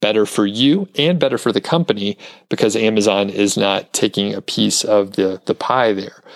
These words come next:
So if you know that you're selling a lot of a certain item, you should probably try to work directly with the company. And there's no,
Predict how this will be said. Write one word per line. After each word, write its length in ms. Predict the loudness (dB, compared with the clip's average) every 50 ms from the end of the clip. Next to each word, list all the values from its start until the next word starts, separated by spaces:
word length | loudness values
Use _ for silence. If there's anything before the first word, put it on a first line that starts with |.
| -20 -20 -20 -8
So 420 | -2 0 2 4 4 4 2 0 0 0
if 220 | 0 0 2 0
you 440 | 0 2 2 4 4 4 2 2 0
know 240 | 0 2 2 4 4
that 100 | 2 2
you're 140 | 2 2 2
selling 300 | 2 2 2 2 0 0
a 80 | -2
lot 320 | -2 0 2 2 0 0 -4
of 100 | -6 -4
a 40 | -2
certain 340 | 0 0 0 -2 -2 -6 -6
item, 500 | -4 0 0 2 2 2 0 -2 -4 -8 _ _ _ _ _ _ _ _ _ _ _
you 380 | -12 -6 -2 0 2 2 2 2
should 280 | 2 2 0 0 0 -2
probably 800 | 0 0 0 2 0 0 2 2 4 4 4 4 2 2 0 -2 _ _ _ _
try 160 | -2 0 2 2
to 100 | 2 2
work 240 | 2 0 0 0
directly 340 | -2 0 0 0 0 0 0
with 180 | 0 0 -2 -2
the 60 | -2
company. 400 | 0 0 0 0 -2 -6 -10 -14 _ _ -20 -20 -20 -20 -20 -20 _ _ _ -2
And 340 | 0 2 4 4 2 2
there's 260 | 2 2 2 2 2 2
no, 600 | 2 4 4 4 4 4 4 2 0 -2 -6